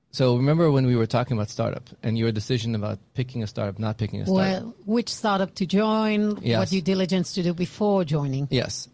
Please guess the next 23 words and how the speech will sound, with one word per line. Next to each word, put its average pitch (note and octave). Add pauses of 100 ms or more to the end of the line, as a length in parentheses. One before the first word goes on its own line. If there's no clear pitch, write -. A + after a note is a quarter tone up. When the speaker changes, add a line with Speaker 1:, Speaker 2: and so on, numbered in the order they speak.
Speaker 1:
A-, D#3
and D#3+
I, D#3
I D3+
was D3
very, D3 (280)
I, B2
I -
wouldn't E3
say A#2+
negative, G#2+
or, G2+ (320)
but B2+ (420)
I C#3
didn't D3+
put C3
the B2+
financials A2+
as G#2
the G2+
number G#2
one A#2
reason, D3+